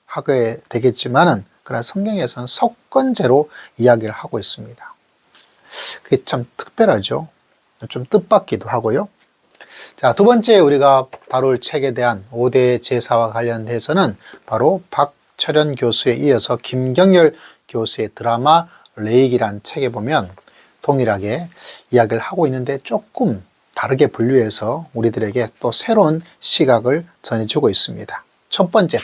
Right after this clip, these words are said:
번제. 번제는 전체를 태우는 것. 아마 번제는 이 정도는 다 기억할 거예요. 근데 하나님께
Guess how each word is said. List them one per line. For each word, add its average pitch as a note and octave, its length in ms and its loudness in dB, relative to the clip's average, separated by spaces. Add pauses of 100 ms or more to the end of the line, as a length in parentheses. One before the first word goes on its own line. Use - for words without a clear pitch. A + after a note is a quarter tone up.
번제. B2 580 0 (420)
번제는 A#2+ 640 -2 (360)
전체를 F#3 580 2
태우는 A2+ 420 -6
것. - 140 -16 (680)
아마 F#3 200 -2
번제는 F#3 460 2
이 C#3 40 0
정도는 D#3+ 380 4
다 - 140 2
기억할 C3 420 0
거예요. A2+ 400 -2 (540)
근데 D#3+ 160 -8
하나님께 F3 680 4